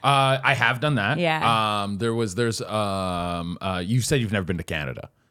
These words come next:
Speaker 2: No.
Speaker 1: Oh, there's a really nice sex club. Uh, I mean, I don't know. I haven't been to a ton, so I don't know if it
Speaker 2: Yeah.
Speaker 1: compares. But there's a sex club in Toronto that I like a lot.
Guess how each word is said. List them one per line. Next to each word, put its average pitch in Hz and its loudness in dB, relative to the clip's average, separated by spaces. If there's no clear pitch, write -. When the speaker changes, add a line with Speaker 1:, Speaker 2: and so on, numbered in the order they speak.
Speaker 2:
No. 170 0
Speaker 1:
Oh, 110 2
there's 120 2
a 113 2
really 135 4
nice 101 0
sex - -2
club. 95 0
Uh, 104 4
I 156 0
mean, 220 4
I 202 6
don't 185 2
know. 110 -4
I 92 0
haven't 120 0
been 104 -4
to 104 -2
a 87 -2
ton, 71 -10
so 98 -2
I 87 2
don't 87 0
know 82 0
if 82 -2
it 87 -4
Speaker 2:
Yeah. 160 2
Speaker 1:
compares. 107 4
But 127 2
there's 123 2
a 110 -2
sex 147 -2
club 113 2
in 110 2
Toronto 101 2
that 87 -4
I 90 -2
like 85 -4
a 82 -2
lot. 95 2